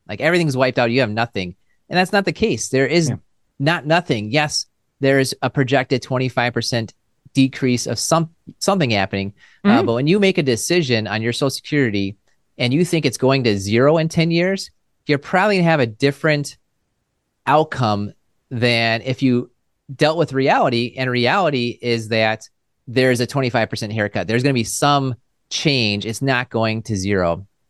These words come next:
Speaker 1: And speaking of reality, which is interesting, I love how you pointed out just the value and joy of getting a guaranteed monthly income.
Speaker 2: Mm-hmm.
Speaker 1: Uh, there's some studies, I,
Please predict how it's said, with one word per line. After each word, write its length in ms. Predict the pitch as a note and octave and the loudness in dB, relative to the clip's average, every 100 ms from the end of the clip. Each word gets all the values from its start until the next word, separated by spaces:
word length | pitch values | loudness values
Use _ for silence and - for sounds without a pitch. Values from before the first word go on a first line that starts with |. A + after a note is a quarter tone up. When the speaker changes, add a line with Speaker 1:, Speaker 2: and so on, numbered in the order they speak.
| - | -6
Speaker 1:
And 180 | A2 | -4
speaking 240 | - C#4 A3+ | -4 -4 0
of 80 | A#2+ | 2
reality, 380 | A2+ A#2 B2 G#2 | 2 2 0 -2
which 120 | G#2 | -2
is 80 | A2+ | -4
interesting, 300 | A#2+ - G#2 | -6 -4 -2
I 60 | |
love 260 | G2 C#3 D#3+ | 0 0 2
how 80 | C#3 | 0
you 140 | A#2 | 0
pointed 300 | G#2+ B2+ B2 | -2 -4 -2
out 200 | A2 G#2+ _ _ _ _ - | -2 -2 _ _ _ _ -6
just 160 | F3+ | -2
the 120 | G#3+ | 2
value 720 | C3 F#2+ A2 G2 B2 B2 A#2 - - | 0 0 0 0 0 0 -2 -6 -8
and 140 | B2+ | -4
joy 640 | A2+ G#2+ C3+ D3 A2 A2 - | -2 2 4 4 2 0 -4
of 100 | A2+ | -6
getting 220 | G#2+ A#2+ A2+ | -4 -2 -2
a 60 | |
guaranteed 580 | G#2 A2 A#2 A#2 A#2 A2+ | -2 -2 -4 -4 -2 -2
monthly 320 | G#2+ A2 G#2+ | -2 -4 -2
income. 440 | G#2+ A2 G2 F2 E2+ - | -4 -4 -6 -6 -8 -6
Speaker 2:
Mm-hmm. 180 | C#3 F3 F#3 | -2 -2 -2
Speaker 1:
Uh, 140 | G#2+ | -2
there's 240 | G#2+ C#3+ C#3+ | 2 0 0
some 100 | C#3 | -4
studies, 500 | - B2+ B2 A#2+ A#2+ | 0 2 2 2 0
I, 140 | A#2 | -2